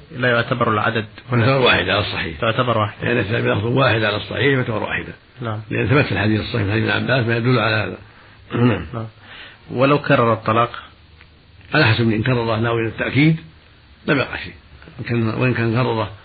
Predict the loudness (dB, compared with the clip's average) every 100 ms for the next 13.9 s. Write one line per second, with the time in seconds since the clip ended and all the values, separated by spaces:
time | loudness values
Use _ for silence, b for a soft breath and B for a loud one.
0 | B B -8 -8 -4 -4 0 2 0 -2
1 | -4 -2 -4 -2 0 0 0 0 0 0
2 | 0 -6 -14 -16 -12 -10 -10 -12 -12 -4
3 | -4 -4 -10 -6 -6 -6 B B B B
4 | -4 0 0 2 0 2 0 -2 0 0
5 | 2 0 2 0 -2 -18 -14 -2 2 4
6 | 2 2 0 0 -2 -4 0 4 6 4
7 | 2 -6 B B B B -4 0 4 4
8 | 2 2 2 2 2 2 4 4 2 0
9 | -2 0 -2 2 2 4 2 4 2 2
10 | 0 0 0 2 2 2 0 -2 -4 -2
11 | -2 0 0 2 2 2 0 -2 0 2
12 | 2 0 0 2 2 2 0 0 2 2
13 | 2 0 2 0 0 2 4 2 0